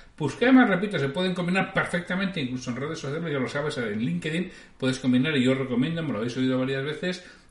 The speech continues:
eh, combinar tanto el, el publicar como el ir a por esas personas que han interactuado con tu publicación, aquellas personas que lógicamente son tus buyer personas adecuados.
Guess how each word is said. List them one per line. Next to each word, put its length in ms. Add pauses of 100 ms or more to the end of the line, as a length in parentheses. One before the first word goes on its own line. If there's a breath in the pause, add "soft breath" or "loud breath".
(140)
eh, 320
combinar 500 (380 soft breath)
tanto 640 (260)
el, 540
el 180
publicar 760 (320 loud breath)
como 600 (1200)
el 300
ir 240
a 100
por 120
esas 200
personas 600
que 140
han 420 (260)
interactuado 800
con 220
tu 180
publicación, 580 (400 loud breath)
aquellas 340
personas 360
que 140
lógicamente 580
son 340
tus 220
buyer 380
personas 520 (640 loud breath)
adecuados. 800